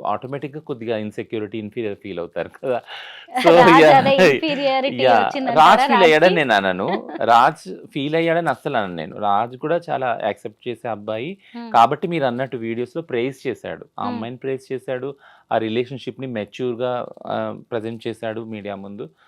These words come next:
Speaker 1: So రాజ్ ఇన్సెక్యూర్ ఫీల్ అయ్యాడని నేను ఎప్పుడు అనను, పిరికివాడని అసలు అస్సలు అనను నేను. But థింగ్ ఏంటంటే, ఆ, అంకిత ఆలోచించి ఉండొచ్చు ఫ్యూచర్ ఈ రిలేషన్‌షిప్ వల్ల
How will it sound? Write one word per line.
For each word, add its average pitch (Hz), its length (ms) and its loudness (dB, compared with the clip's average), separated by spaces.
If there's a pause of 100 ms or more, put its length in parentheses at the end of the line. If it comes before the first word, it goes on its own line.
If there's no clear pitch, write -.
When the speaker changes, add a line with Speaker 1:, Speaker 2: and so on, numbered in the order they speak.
(300)
Speaker 1:
So 190 100 -2
రాజ్ 165 300 2
ఇన్సెక్యూర్ 170 400 -6
ఫీల్ 143 160 -6
అయ్యాడని 135 200 -4
నేను 113 120 -4
ఎప్పుడు 98 220 -8
అనను, 95 260 -12
పిరికివాడని 143 560 -6
అసలు 104 220 -8
అస్సలు 110 280 -6
అనను 90 160 -10
నేను. 85 240 -14 (460)
But 147 140 -6
థింగ్ 170 240 -4
ఏంటంటే, 190 440 -6 (200)
ఆ, 131 120 -2 (560)
అంకిత 127 400 -4
ఆలోచించి 143 540 0
ఉండొచ్చు 120 720 -10
ఫ్యూచర్ 151 520 -8 (460)
ఈ 127 180 -6
రిలేషన్‌షిప్ 147 640 -10
వల్ల 151 180 -8